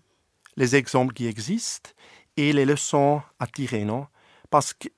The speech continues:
c'est quand même, ces systèmes sont assez complexes et on peut pas juste dire il y a une, un, une recette qu'on peut appliquer partout, non ? Je crois que il faut, euh,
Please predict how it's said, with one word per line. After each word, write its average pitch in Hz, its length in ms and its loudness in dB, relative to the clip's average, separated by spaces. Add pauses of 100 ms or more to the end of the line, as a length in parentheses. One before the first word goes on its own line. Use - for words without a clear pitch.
(180)
c'est - 200 -6
quand 156 160 4
même, 151 420 2 (360)
ces - 160 -4
systèmes 151 520 0
sont 123 220 2
assez 135 280 0
complexes 143 600 -2
et 131 40 0 (140)
on 127 100 -2
peut 123 140 -2
pas 147 160 4
juste 143 240 -4
dire 139 280 -6
il 131 80 -4
y 131 60 2
a 113 60 6
une, 120 200 0
un, 139 240 0
une 131 120 -2
recette 143 600 -2 (300)
qu'on 131 140 0
peut 123 200 2
appliquer - 360 -2
partout, 110 400 -6
non ? 110 220 -8 (260)
Je - 100 -16
crois 160 160 0
que 131 460 2
il 143 120 -10
faut, 151 400 0 (1300)
euh, 120 400 -2